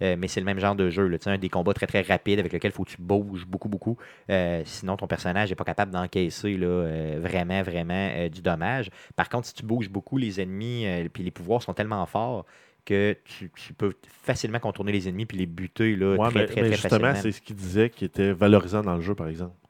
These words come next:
Speaker 2: C'est que t'as l'impression d'être justement super puissant. Quand tu maîtrises l'utilisation de ces pouvoirs-là, euh, les ennemis, ça devient un peu comme des, plus des puzzles que comme une action, euh, un jeu, un, un jeu d'un shooter d'action, là.
Speaker 1: Bon,
Speaker 2: C'est un puzzle de timer tes actions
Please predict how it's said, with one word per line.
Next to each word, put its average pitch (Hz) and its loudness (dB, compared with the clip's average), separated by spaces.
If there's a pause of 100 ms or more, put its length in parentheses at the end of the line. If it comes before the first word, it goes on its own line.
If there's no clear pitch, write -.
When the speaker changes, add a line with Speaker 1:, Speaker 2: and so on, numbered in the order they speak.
(140)
Speaker 2:
C'est 92 -10
que - -10
t'as 95 2
l'impression 95 0
d'être 95 4
justement 104 -2
super - 0
puissant. 95 -6
Quand 117 -2
tu - -12
maîtrises 107 0
l'utilisation 98 -2
de - -18
ces 101 -4
pouvoirs-là, 87 0 (600)
euh, 92 0
les 95 2
ennemis, 95 2
ça 127 -2
devient 95 -2
un 92 0
peu 113 0
comme 92 0 (120)
des, 98 0 (300)
plus 135 8
des 117 4
puzzles 110 6
que 107 -2
comme 101 -2
une 95 -2
action, 101 -2
euh, 87 2
un 95 6
jeu, 95 4 (180)
un, 113 2
un 101 4
jeu 104 6
d'un 101 8
shooter 107 0
d'action, 101 0
là. 92 -4
Speaker 1:
Bon, 90 -6 (120)
Speaker 2:
C'est - 4
un 107 8
puzzle 110 8
de 110 8
timer 104 4
tes 107 0
actions 113 -2